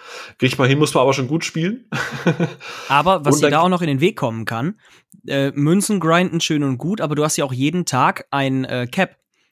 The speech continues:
Speaker 2: Du kannst ja nicht unendlich Münzen am Tag sammeln. Irgendwann sagt er, "Ja, du hast genug Münzen für heute gesammelt, mach morgen weiter."
Speaker 1: Ach, ist das so?
Speaker 2: Ja,
Speaker 1: Das ist mir
Speaker 2: ich,
Speaker 1: tatsächlich noch nicht
Speaker 2: ich hab,
Speaker 1: aufgefallen.
Speaker 2: ich hab die Zahl grad nicht, äh, am Start, aber da gibt's auf jeden Fall ein tägliches Cap,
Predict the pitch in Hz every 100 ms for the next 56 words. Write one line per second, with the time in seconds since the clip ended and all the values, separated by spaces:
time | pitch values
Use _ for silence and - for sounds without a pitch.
0 | - - 165 175 160 139 170 165 156 151
1 | 151 160 165 135 127 131 127 165 131 120
2 | 135 143 143 147 139 151 165 139 139 -
3 | - _ 135 139 165 175 156 143 139 123
4 | 127 131 135 127 123 135 151 - 147 135
5 | 156 143 123 117 120 110 _ _ _ _
6 | _ _ _ _ _ _ 127 120 107 175
7 | 180 302 - 98 90 143 151 165 170 156
8 | 165 156 156 123 107 135 185 175 160 180
9 | 170 - 170 208 196 - 185 - 156 -
10 | 151 151 147 - 165 233 - 160 156 170
11 | - 165 165 160 - 160 156 147 160 160
12 | 151 147 139 - - - 135 127